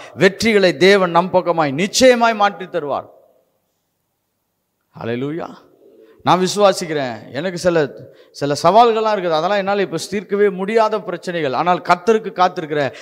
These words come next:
அவர் நிச்சயமா என்னை ரட்சிப்பார். நான் தீமைக்கு எதையுமே என்ன பண்ண வேண்டியதில்லை, சரி கட்ட வேண்டியதில்லை. நான் இறங்கி போய் சண்டை போட்டு என் நியாயத்தை சொல்லி என் நீதியை நிரூபிக்க வேண்டிய அவசியமே இல்லை. அவரே எனக்கு எல்லாவற்றையும் செய்வார் காத்திருக்கும் பொழுது.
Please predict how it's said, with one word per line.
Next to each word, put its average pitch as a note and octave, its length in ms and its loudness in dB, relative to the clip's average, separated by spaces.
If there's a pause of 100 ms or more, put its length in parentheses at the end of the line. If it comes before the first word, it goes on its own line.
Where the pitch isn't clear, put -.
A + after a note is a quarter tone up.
(100)
அவர் G#3+ 340 6
நிச்சயமா A3+ 500 0
என்னை G#3 180 -2
ரட்சிப்பார். G#3 640 0 (680)
நான் A3 300 6 (100)
தீமைக்கு B3+ 460 0
எதையுமே A#3 400 0
என்ன A3+ 160 2
பண்ண G#3 180 2
வேண்டியதில்லை, F#3 360 0 (640)
சரி A3+ 280 4
கட்ட A#3+ 260 0
வேண்டியதில்லை. F#3+ 380 -2
நான் F#3 260 2
இறங்கி B3+ 380 0
போய் A#3+ 220 0
சண்டை A#3 340 -2
போட்டு A#3 340 -4 (240)
என் F#3 220 -2
நியாயத்தை A3+ 560 4
சொல்லி A3 360 -2 (200)
என் F#3 240 0
நீதியை A#3+ 460 4
நிரூபிக்க G#3+ 480 -4
வேண்டிய F#3+ 240 0
அவசியமே G#3+ 340 -2
இல்லை. F3+ 200 4 (240)
அவரே A#3+ 440 8
எனக்கு A3 260 2
எல்லாவற்றையும் G3+ 500 -2
செய்வார் D3 360 -4
காத்திருக்கும் E3 640 0
பொழுது. A#2+ 280 -8